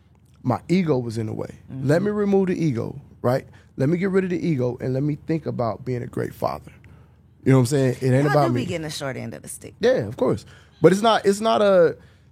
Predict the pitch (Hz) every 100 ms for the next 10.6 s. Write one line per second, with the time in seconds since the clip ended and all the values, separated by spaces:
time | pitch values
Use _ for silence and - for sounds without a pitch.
0 | _ _ _ _ 175 190 - 175 196 -
1 | 175 170 165 131 101 - 131 117 139 156
2 | - - 143 127 110 - - - - 180
3 | 170 143 143 120 123 - 117 104 98 -
4 | 117 117 - - 156 147 123 123 113 123
5 | - 120 123 - 127 127 117 127 120 -
6 | - - - 135 123 110 165 165 139 165
7 | 139 117 151 - 160 123 - 127 - 113
8 | - 113 110 - - - _ _ _ _
9 | 123 127 131 117 139 160 123 107 135 -
10 | 170 185 135 127 127 -